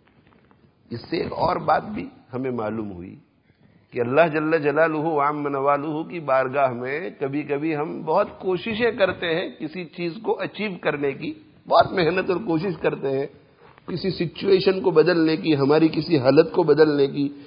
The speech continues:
کسی حاجت کو پوری کرنے کی، اور اس کے لیے تہجد کے لیے بھی اٹھتے ہیں اور سجدے میں گرتے ہیں اور بہت دعائیں کرتے ہیں، مگر حالت بدلتی نہیں۔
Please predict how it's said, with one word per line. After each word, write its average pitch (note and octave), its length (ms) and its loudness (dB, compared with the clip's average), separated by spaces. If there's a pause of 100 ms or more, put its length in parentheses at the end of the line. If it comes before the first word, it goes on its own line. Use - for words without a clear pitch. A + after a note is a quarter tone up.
(140)
کسی D#3 280 0
حاجت C#3+ 360 4
کو F#3+ 100 4
پوری E3+ 320 0
کرنے D#3+ 360 0
کی، D3 300 -4 (280)
اور - 180 2
اس E3+ 160 0
کے F#3+ 180 4
لیے F#3+ 200 4
تہجد E3+ 600 -2
کے G#3+ 100 -2
لیے G#3 160 0
بھی F#3+ 200 2
اٹھتے - 260 0
ہیں E3+ 300 2
اور F3+ 220 4
سجدے F3+ 420 2
میں G#3 120 4
گرتے E3+ 460 2
ہیں F#3 100 2
اور F#3 160 2
بہت F#3 400 4
دعائیں F#3+ 320 6
کرتے F#3+ 420 2
ہیں، - 80 -2 (380)
مگر E3+ 200 4
حالت D#3+ 320 6
بدلتی A3 600 4
نہیں۔ D#3+ 360 4